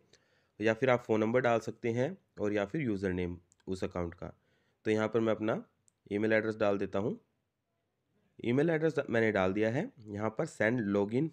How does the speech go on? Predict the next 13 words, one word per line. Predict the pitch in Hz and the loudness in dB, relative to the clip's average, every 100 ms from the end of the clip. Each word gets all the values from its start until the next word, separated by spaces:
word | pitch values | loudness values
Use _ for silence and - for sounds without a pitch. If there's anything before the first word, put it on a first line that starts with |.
| _ | _
लिंक | 95 107 107 | -4 -4 -2
पर | - | -6
क्लिक | - 110 101 | -4 -6 -6
कर | 92 | -8
दूँगा। | 87 82 85 - _ _ _ _ _ _ _ _ - | -10 -12 -14 -18 _ _ _ _ _ _ _ _ -12
जैसे | 98 123 165 | -2 0 2
मैं | 170 165 | 2 0
सेंड | 156 120 131 143 | 0 0 0 0
लॉगिन | 101 104 110 | 0 0 0
लिंक | 104 107 | 0 -2
पर | 104 | -4
क्लिक | - 104 101 | -4 -6 -4
करूँगा, | 104 127 104 113 | -2 0 0 -2